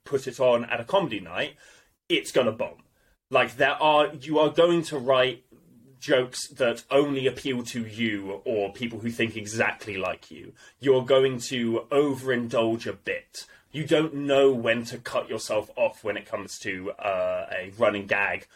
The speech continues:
for example. How many times do you wanna do a callback to that thing that happened forty seconds ago? Is it really that funny? Um, you have to show it to multiple people and trim it down and down and down and down and down. Um,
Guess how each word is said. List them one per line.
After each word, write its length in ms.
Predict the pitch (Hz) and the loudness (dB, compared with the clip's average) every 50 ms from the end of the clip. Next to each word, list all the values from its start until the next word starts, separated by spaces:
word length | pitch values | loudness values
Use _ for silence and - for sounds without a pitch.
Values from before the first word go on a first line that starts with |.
| _ _ | _ _
for 100 | - - 104 | -6 -6 -6
example. 420 | - - 104 92 92 87 90 87 | -4 -2 -4 -4 -4 -4 -8 -12
How 220 | - - 147 151 147 | -6 -2 -2 -2 0
many 160 | 143 139 135 | -2 -4 -4
times 280 | - 143 135 123 120 | -2 -2 -2 -2 -2
do 60 | - 123 | -6 -4
you 20 | |
wanna 120 | 113 113 107 | -4 -4 -2
do 140 | 113 113 110 | -2 -4 -4
a 40 | |
callback 440 | 110 - 131 123 117 - - - _ - | -2 -2 -4 -4 -4 -6 -12 -14 _ -6
to 200 | - 117 107 - _ - | -4 -4 -4 -4 _ -6
that 280 | - 113 113 - - _ | -4 -2 -2 -2 -6 _
thing 380 | _ - 127 113 107 107 104 101 | _ -4 -2 -2 -2 -2 -2 -4
that 100 | - - - | -4 -6 -6
happened 280 | 117 - - - 101 | -10 -12 -12 -14 -16
forty 320 | - - 117 107 101 - 104 | -12 -8 -8 -8 -8 -8 -8
seconds 360 | - 104 101 - - 87 - | -6 -6 -6 -6 -10 -14 -12
ago? 360 | 98 95 98 92 90 90 95 - - | -10 -6 -2 -2 -2 -2 -4 -6 -6
Is 120 | 127 120 - | -8 -8 -8
it 80 | - 117 113 | -14 -6 -2
really 280 | 113 104 104 101 101 | 2 2 2 2 2
that 240 | 98 98 92 - - | 0 0 -2 -4 -6
funny? 440 | - - 107 95 85 82 82 - _ _ - - - - - - - | -6 -4 -4 -2 -2 -4 -16 -18 _ _ -20 -20 -20 -20 -20 -10 -2
Um, 340 | 113 113 113 110 110 107 - | 2 2 2 2 0 -10 -14
you 80 | 123 113 | -14 -14
have 320 | - - 151 156 - - - | -12 -12 -12 -12 -12 -10 -4
to 180 | 139 120 117 - _ _ - | -4 -4 -4 -6 _ _ -14
show 260 | - - 143 113 107 | -4 -2 -2 -2 -2
it 80 | - - | -8 -14
to 80 | - | -10
multiple 300 | 120 110 104 - 110 101 | -10 -10 -10 -8 -12 -10
people 240 | 104 113 95 - - | -10 -10 -10 -8 -10
and 120 | - 113 | -10 -10
trim 220 | 113 - 120 110 104 | -8 -8 -8 -8 -6
it 60 | - | -4
down 240 | 120 110 107 101 98 | -2 -2 -2 -2 -4
and 100 | 101 104 | -6 -2
down 200 | 104 98 95 95 | -2 -2 -2 -2
and 80 | 90 | -2
down 180 | 92 95 92 92 | -2 -2 0 0
and 100 | 92 92 | -4 -4
down 200 | 95 95 92 92 | -2 -4 -4 -4
and 80 | 87 - | -4 -2
down. 320 | 107 98 87 80 - - _ _ - - - - - _ _ - | -2 -2 -2 -4 -12 -18 _ _ -20 -20 -20 -20 -20 _ _ -4
Um, 460 | - 110 104 104 101 101 104 104 - | 0 2 2 2 0 -2 -6 -10 -12